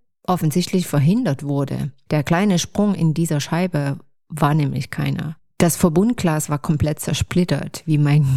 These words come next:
<laughs> jüngerer Sohn beim Aussteigen und dem näheren Blick ins Cockpit bemerkte. Geflogen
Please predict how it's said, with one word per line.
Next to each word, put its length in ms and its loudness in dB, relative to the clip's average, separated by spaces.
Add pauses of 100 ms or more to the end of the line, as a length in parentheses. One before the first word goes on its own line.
<laughs> 140 0
jüngerer 580 0
Sohn 340 0
beim 180 -2
Aussteigen 840 -2 (480)
und 180 0
dem 180 0
näheren 500 2
Blick 460 -2
ins 220 0
Cockpit 600 -6 (320)
bemerkte. 720 -2 (340)
Geflogen 840 2